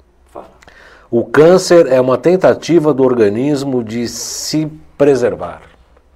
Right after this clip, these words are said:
Speaker 2: de manter a vida. Ela, ele se modifica pra se adaptar, mas é uma tentativa de organismo se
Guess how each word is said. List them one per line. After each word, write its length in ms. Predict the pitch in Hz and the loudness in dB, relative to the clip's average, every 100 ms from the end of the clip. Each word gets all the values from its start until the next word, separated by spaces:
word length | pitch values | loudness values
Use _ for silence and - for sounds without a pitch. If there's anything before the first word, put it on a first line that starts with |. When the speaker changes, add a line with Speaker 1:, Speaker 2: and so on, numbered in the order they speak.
| _ _ _ _ _ _ _ _ _ _ | _ _ _ _ _ _ _ _ _ _
Speaker 2:
de 140 | 104 | -4
manter 420 | 127 123 120 160 | 2 2 4 6
a 60 | 170 | 6
vida. 460 | 101 117 101 87 - _ _ _ _ | 4 -2 -4 -6 -8 _ _ _ _
Ela, 280 | 101 113 101 | 0 2 2
ele 180 | 113 117 | -2 -2
se 140 | 131 | 0
modifica 760 | 123 160 139 113 - 185 196 190 | 4 4 2 -6 -2 0 2 2
pra 220 | 160 151 | 4 4
se 100 | 147 | 4
adaptar, 760 | 120 135 - - 127 170 202 - - - - | 4 4 2 0 6 6 4 -2 -16 -16 2
mas 240 | 127 123 | 2 6
é 80 | 165 | 4
uma 180 | 160 139 | 4 2
tentativa 920 | - 180 214 202 151 - 170 185 180 | 2 4 4 4 4 4 -2 0 2
de 120 | 160 | 2
organismo 760 | 160 139 127 156 143 151 143 127 | 2 2 0 -2 -2 -2 -4 -4
se 640 | - - - - 165 165 | -10 -16 -16 -6 -2 -2